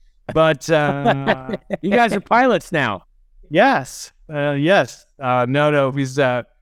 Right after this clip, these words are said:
Speaker 1: with, I think with Alex Rossi, we were very similar in a lot of way, and, and being teammate was not easy. So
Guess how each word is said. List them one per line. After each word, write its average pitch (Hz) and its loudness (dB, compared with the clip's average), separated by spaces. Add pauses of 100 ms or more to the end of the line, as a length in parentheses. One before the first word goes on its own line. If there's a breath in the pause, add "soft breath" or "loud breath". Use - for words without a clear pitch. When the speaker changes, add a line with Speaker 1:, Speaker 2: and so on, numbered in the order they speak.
(300)
Speaker 1:
with, 196 -2
I 180 2
think 240 2
with 160 0
Alex 151 0
Rossi, 160 -2
we 175 -2
were 180 4
very 131 -2
similar 143 -2
in 131 -2
a 120 -2
lot 117 0
of 139 -4
way, 170 0
and, 147 -4
and 117 -6
being 135 0
teammate 147 0
was 127 -2
not 135 -2
easy. 151 -2
So 123 -4